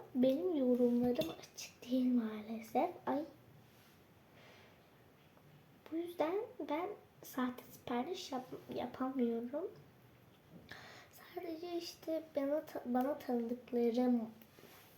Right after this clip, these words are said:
atıyor. Böyle mesaj atıyorlar. Bana diyorlar şöyle şöyle şundan koy,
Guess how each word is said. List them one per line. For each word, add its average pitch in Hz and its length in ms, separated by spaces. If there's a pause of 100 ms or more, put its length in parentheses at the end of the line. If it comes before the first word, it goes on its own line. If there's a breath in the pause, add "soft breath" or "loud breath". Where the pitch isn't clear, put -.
(320 loud breath)
atıyor. - 540 (540)
Böyle - 220 (800 loud breath)
mesaj 262 320
atıyorlar. 240 920
Bana 262 340
diyorlar 262 480
şöyle 247 220
şöyle 269 420
şundan 254 420
koy, - 220